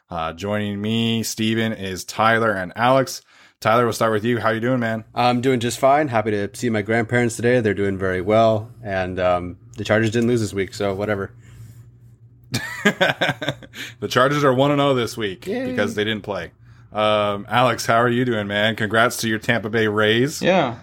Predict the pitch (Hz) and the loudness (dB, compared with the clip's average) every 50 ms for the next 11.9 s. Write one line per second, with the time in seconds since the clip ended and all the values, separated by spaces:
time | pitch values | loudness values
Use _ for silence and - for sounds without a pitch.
0 | - _ - - 98 98 98 98 98 104 110 117 110 117 110 110 107 98 95 107 | -18 _ -6 -2 0 0 0 0 2 2 2 2 4 2 2 2 0 0 -2 -2
1 | 107 107 110 113 113 110 101 90 - - 113 110 101 107 95 107 104 101 - - | 0 0 2 2 4 2 2 0 0 0 0 0 0 2 2 2 2 2 0 -2
2 | - 101 104 110 135 135 - - - - - - - - 104 95 95 95 95 107 | -2 2 2 2 2 2 -2 -4 -4 -8 -10 -12 -10 -8 -6 -4 -2 0 0 -2
3 | 101 - 104 98 - - _ _ _ - 107 95 107 107 - 110 107 107 107 104 | 0 0 -2 -2 -2 -8 _ _ _ -8 -4 0 0 0 2 2 2 2 2 2
4 | 90 107 101 101 107 107 - - 101 90 - 101 98 98 92 92 90 82 - - | 0 -2 0 2 2 0 0 -2 -6 -4 -4 -6 -6 -4 -6 -6 -6 -6 -6 -8
5 | 92 95 107 120 - _ - 131 123 127 - - - - 98 95 92 90 90 87 | -6 -6 -6 -8 -6 _ 0 2 2 2 -2 -4 -6 -2 0 0 2 0 0 -2
6 | 90 90 95 92 113 117 117 117 113 117 135 135 113 - 196 226 233 226 226 202 | -2 -2 0 2 2 2 2 2 2 4 2 4 4 4 2 4 4 2 2 2
7 | 156 - - 139 127 131 135 135 131 - 151 135 135 120 127 131 135 139 139 143 | 0 -2 -8 -10 -6 -4 -4 -4 -4 -4 -4 -2 -2 0 2 2 4 4 2 0
8 | 147 147 185 - - 101 101 98 95 92 92 107 - - _ _ _ - - - | -2 -8 -10 -8 -4 -2 -2 -2 -2 -4 -8 -12 -16 -18 _ _ _ -20 -20 -8
9 | - 123 117 110 - - 120 113 107 104 104 104 98 - _ - - 123 113 113 | -2 -2 -2 -2 -2 -2 0 0 2 2 2 0 -2 -6 _ -2 0 0 0 0
10 | - - - 110 104 107 113 107 - 117 107 104 101 95 95 107 107 104 - 113 | -2 0 0 0 0 0 -4 -4 0 0 2 2 2 0 -2 -4 -4 -2 0 0
11 | 110 110 - 110 107 110 104 110 110 - - 123 120 117 117 117 - - | 0 0 0 0 2 2 2 2 0 0 0 2 2 2 2 0 -4 -8